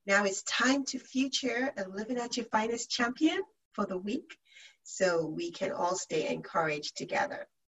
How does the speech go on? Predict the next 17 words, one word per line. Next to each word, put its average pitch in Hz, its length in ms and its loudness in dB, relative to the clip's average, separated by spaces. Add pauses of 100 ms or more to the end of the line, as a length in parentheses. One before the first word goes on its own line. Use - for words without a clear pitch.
(380)
If - 160 -2
you 269 100 8
would 240 140 2
like 269 280 6
to 269 100 -2
be 220 100 -2
featured 202 540 2
in 196 100 -6
the - 180 -10
podcast, 247 640 0
please 269 240 -2
send 247 200 2
an 220 140 -6
email 196 360 4
to - 140 -10
Doctor 190 360 -6
Babs 240 640 -2